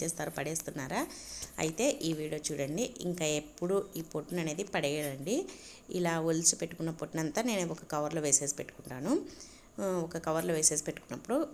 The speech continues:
పెట్టుకొని అవసరమైనప్పుడు ఇలా వాడుతుంటానండి. చూడండి,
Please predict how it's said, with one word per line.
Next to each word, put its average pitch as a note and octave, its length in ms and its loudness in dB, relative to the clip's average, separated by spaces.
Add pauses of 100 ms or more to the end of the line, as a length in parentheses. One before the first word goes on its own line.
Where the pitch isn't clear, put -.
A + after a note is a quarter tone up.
పెట్టుకొని F#3 480 0
అవసరమైనప్పుడు E3+ 640 0
ఇలా G#3 200 4
వాడుతుంటానండి. C#3 840 -2 (120)
చూడండి, F3 380 -2